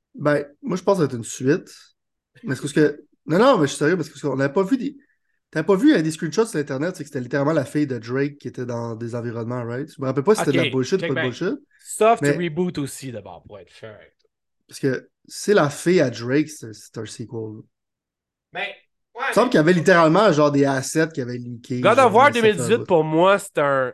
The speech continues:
Speaker 2: c'est un reboot. Tu comprends ? Fait que si c'est, c'est, c'est comme le barème du reboot, mettons. Tu comprends ? C'est pas
Speaker 1: Ouais,
Speaker 2: genre
Speaker 1: ça, c'est
Speaker 2: Tomb
Speaker 1: bon de,
Speaker 2: Raider
Speaker 1: c'est bon de
Speaker 2: reboot,
Speaker 1: connaître
Speaker 2: là.
Speaker 1: d'autres,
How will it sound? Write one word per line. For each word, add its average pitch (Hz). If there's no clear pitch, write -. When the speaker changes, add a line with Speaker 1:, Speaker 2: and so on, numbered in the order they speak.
Speaker 2:
c'est -
un 135
reboot. 120
Tu -
comprends ? 123
Fait 165
que -
si -
c'est, 208
c'est, 196
c'est 202
comme 214
le 190
barème 180
du 160
reboot, 131
mettons. 101
Tu 135
comprends ? 143
C'est 180
pas 202
Speaker 1:
Ouais, 165
Speaker 2:
genre 220
Speaker 1:
ça, 196
c'est -
Speaker 2:
Tomb -
Speaker 1:
bon 214
de, 214
Speaker 2:
Raider 165
Speaker 1:
c'est 196
bon 226
de 233
Speaker 2:
reboot, 226
Speaker 1:
connaître 165
Speaker 2:
là. -
Speaker 1:
d'autres, 147